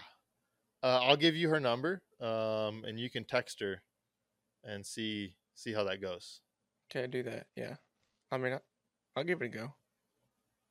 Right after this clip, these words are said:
Speaker 1: Yeah, <laughs> might as
Speaker 2: Give it a
Speaker 1: well.
Speaker 2: go. <laughs> But I am still going.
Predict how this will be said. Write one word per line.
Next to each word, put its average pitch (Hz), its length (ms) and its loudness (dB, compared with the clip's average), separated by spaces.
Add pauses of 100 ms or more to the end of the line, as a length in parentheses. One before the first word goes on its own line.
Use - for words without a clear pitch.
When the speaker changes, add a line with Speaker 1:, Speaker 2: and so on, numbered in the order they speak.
Speaker 1:
Yeah, 117 220 0 (280)
<laughs> - 120 -10
might - 140 0
as - 200 -8
Speaker 2:
Give - 120 -6
it - 80 0
a - 40 -4
Speaker 1:
well. - 120 -2
Speaker 2:
go. 107 40 -8 (1000)
<laughs> 208 60 0 (1600)
But 139 240 10
I 156 160 10
am 214 140 6
still - 260 2
going. 104 360 -4